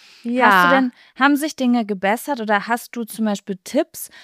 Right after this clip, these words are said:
Speaker 2: an Leute, die zum Beispiel vielleicht erst frisch oder seit zwei, drei Jahren in so einer Beziehung sind?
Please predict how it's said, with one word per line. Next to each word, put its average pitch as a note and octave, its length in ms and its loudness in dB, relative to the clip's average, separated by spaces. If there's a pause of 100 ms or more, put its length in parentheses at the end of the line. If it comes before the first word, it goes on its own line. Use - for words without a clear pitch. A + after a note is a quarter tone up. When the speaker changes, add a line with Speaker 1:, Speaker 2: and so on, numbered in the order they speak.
(140)
Speaker 2:
an G#3+ 140 0
Leute, G#3 380 4
die G#3+ 100 -6
zum G#3 220 -6
Beispiel F#3+ 280 -2
vielleicht F3+ 380 -6
erst F3 240 -12
frisch - 640 -2
oder F#3+ 260 0
seit E3+ 320 -2
zwei, F#3 260 0
drei F3 240 0
Jahren B3+ 360 4
in G#3+ 160 0
so A3 80 0
einer G#3+ 160 2
Beziehung A3 560 -2
sind? G3+ 260 -4